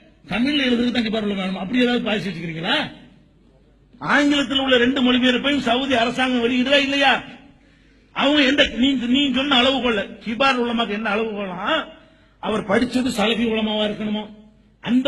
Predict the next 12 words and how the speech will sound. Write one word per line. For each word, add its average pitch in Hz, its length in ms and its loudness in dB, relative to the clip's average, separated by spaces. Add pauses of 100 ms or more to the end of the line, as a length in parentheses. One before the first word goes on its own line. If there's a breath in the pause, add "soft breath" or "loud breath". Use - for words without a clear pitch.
(140)
உலமாவுக்கு 254 420 0
படிச்சது, 226 460 -2
அவர் 220 160 -2
படிச்சு 220 200 -6
கொடுத்த 220 240 -6
ஒரு 208 100 -6
சலஃபி 226 280 -4
உலமாவா 220 320 -6
இருக்கணுமா? 214 360 -6 (400 loud breath)
இப்படியே 214 500 -2
ஒரு 294 200 2
சங்கிலி 247 380 0